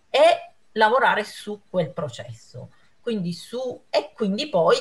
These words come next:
ovviamente sul nostro prodotto, quindi, eh, che sia l'esperienza, che sia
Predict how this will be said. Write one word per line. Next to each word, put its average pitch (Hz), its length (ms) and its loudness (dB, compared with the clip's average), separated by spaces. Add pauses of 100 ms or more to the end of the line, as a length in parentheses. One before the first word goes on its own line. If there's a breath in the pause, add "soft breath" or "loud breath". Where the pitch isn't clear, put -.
(120)
ovviamente 170 640 2
sul 185 160 -6
nostro 175 320 -2
prodotto, 160 840 2
quindi, 165 640 -6
eh, 110 320 -14
che - 140 -6
sia 190 480 0 (320 loud breath)
l'esperienza, 247 880 -2
che 175 120 -6
sia 165 640 -6